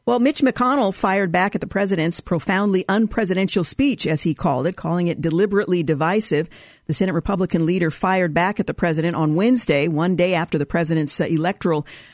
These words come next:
election overhaul speech in Georgia, with McConnell alleging the speech undermined democracy. Well, McConnell torched the president from the Senate floor, tearing into the president over his panned speech, calling it deliberately divisive and one that was designed to pull our country further apart.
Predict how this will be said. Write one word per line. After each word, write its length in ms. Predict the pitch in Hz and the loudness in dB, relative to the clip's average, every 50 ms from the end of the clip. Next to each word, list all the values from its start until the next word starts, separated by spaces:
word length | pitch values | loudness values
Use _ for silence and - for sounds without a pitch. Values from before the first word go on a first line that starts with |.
| - - | -6 -2
election 420 | 175 170 190 220 - - 208 180 | 0 0 2 0 2 0 0 2
overhaul 540 | - 214 247 277 277 254 180 180 160 156 151 | 4 2 2 2 2 0 0 2 0 2 2
speech 380 | - - - 175 170 165 - 170 | 0 0 0 0 0 0 0 0
in 120 | 160 156 | 0 0
Georgia, 460 | 139 170 185 214 220 160 160 156 160 - | 0 0 0 0 0 2 0 0 0 -2
with 160 | 165 160 - | -4 -4 -4
McConnell 440 | 160 147 - 190 185 185 185 175 156 | -4 -4 -2 -2 -2 -2 -2 -2 -2
alleging 440 | 151 165 170 175 160 170 165 156 - - - - - - | 0 0 0 0 0 0 -2 -2 -4 -8 -16 -16 -8 -4
the 80 | 165 151 | -2 0
speech 360 | - - 202 196 190 - - - | 0 0 0 0 0 -2 -2 -2
undermined 560 | 180 202 202 196 175 170 175 175 175 175 151 | 0 2 2 2 2 0 0 0 0 0 0
democracy. 720 | 160 151 170 190 - - - 175 160 - 165 143 - - - | 0 0 0 -2 -2 -2 -2 -2 0 0 0 -2 -2 -4 -4
Well, 160 | 185 160 147 | -4 -4 -2
McConnell 340 | - - 190 180 185 175 143 | -2 -4 -2 -2 -2 -2 -4
torched 340 | - - 196 196 190 - - | -2 -2 -2 -2 -2 -2 -4
the 60 | 175 | -4
president 440 | - 185 175 151 156 151 165 185 190 | -2 -2 -2 0 0 -2 -2 -4 -4
from 140 | - 160 156 | -4 -4 -2
the 80 | 143 | 0
Senate 280 | - - 180 170 - - | 0 0 0 0 -2 -4
floor, 360 | - - 202 196 180 185 190 | -4 -2 0 0 0 0 -2
tearing 380 | - - 190 196 196 185 180 180 | -2 -2 -2 0 0 0 0 2
into 180 | 214 247 277 | 0 0 0
the 100 | 202 - | 0 0
president 440 | - - 175 151 139 143 131 156 165 | 0 0 0 0 0 -2 -2 -2 -4
over 220 | 156 147 165 160 | -4 -4 -2 -2
his 160 | 156 147 139 - - - - - - - - - | -2 -2 -4 -6 -10 -16 -20 -20 -20 -16 -6 -2
panned 360 | - 190 196 196 196 180 - | 0 0 2 2 0 2 0
speech, 440 | - - 233 220 208 208 202 - - | 0 0 0 0 0 0 -2 -4 -4
calling 340 | - 196 185 185 185 180 | -2 -2 0 0 2 2
it 120 | 175 170 - | 0 0 0
deliberately 560 | 170 165 180 214 202 208 214 - 190 180 165 | 0 2 2 2 2 0 0 0 0 0 0
divisive 640 | 160 160 143 170 196 220 220 - - 160 170 175 | 0 0 0 0 0 0 2 2 0 0 0 0
and 120 | 175 156 156 | -2 -2 0
one 180 | 160 180 190 | 0 0 0
that 120 | 185 - - | 0 0 0
was 160 | 170 160 143 | 0 -2 0
designed 540 | 135 170 156 131 170 185 196 185 180 175 - | 0 -2 0 0 -2 -2 -2 -2 -2 -2 -2
to 100 | 180 - | -4 -4
pull 220 | - - 202 196 | -2 -2 0 0
our 100 | 170 160 | 0 -2
country 380 | - - 180 175 - - 185 170 | -2 -2 -2 -2 -2 -2 -2 -2
further 340 | - - 165 147 147 156 - | -2 -2 -2 0 0 -2 -2
apart. 500 | 156 - - - 190 175 151 127 - | -4 -6 -6 -4 -2 -2 -2 -2 -4